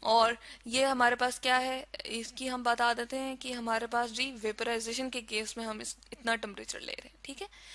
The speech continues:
ये पर्टिकुलर टेम्परेचर इसके साथ मैं रिप्रेजेंट कर देती हूँ, चलें, ठीक है। और अगर हम बात करें फ्यूजन की, तो फ्यूजन हम ले रहे हैं जी, अ,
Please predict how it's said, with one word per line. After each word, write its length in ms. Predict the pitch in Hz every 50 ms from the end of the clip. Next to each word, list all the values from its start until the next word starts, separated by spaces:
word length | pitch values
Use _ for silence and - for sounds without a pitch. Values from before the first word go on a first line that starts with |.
| - 254 - -
ये 80 | 240 240
पर्टिकुलर 420 | 254 247 233 254 240 247 240 240
टेम्परेचर 440 | 226 240 226 220 226 233 - 262 -
इसके 260 | - 233 - - 233
साथ 220 | - 233 226 233 233 -
मैं 80 | 247 247
रिप्रेजेंट 380 | 247 240 254 - 254 247 247
कर 100 | - 240
देती 280 | 233 240 240 240 - 247
हूँ, 80 | 247
चलें, 260 | 233 254 240 254 254 254 - - - - - - - - -
ठीक 160 | 262 247 302
है। 100 | 320 330 - - - - 233 - _ -
और 280 | 226 247 240 240 240 254 - - -
अगर 280 | - 240 233 277 302 294
हम 160 | 294 294 277
बात 240 | 247 233 226 240 -
करें 200 | - 269 269 269
फ्यूजन 440 | - - 269 277 262 262 269 294 294
की, 240 | - - 233 208 - - - - - - -
तो 80 | 262
फ्यूजन 460 | 240 - - 269 285 277 254 302 311 302
हम 200 | 294 269 262 254
ले 180 | 233 233 226
रहे 200 | 226 240 240 247
हैं 220 | 247 240 233 240 233
जी, 220 | 240 254 269 269 - - - - - -
अ, 140 | - 220 226